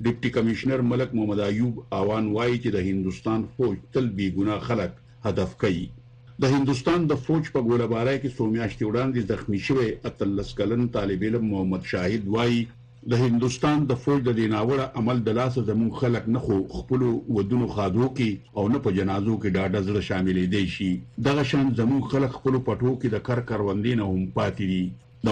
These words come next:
مانځه د پاره جماعتونو ته ډاډه نه شي تللی او نه د امروزه کارونو د پاره د کورونو نه وتی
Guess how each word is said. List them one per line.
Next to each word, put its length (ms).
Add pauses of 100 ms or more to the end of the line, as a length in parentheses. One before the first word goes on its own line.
مانځه 340
د 160
پاره 300
جماعتونو 480
ته 120
ډاډه 300
نه 140
شي 120
تللی 220 (380)
او 40 (120)
نه 80 (160)
د 180
امروزه 400
کارونو 380
د 120
پاره 240
د 140
کورونو 340 (100)
نه 80 (240)
وتی 280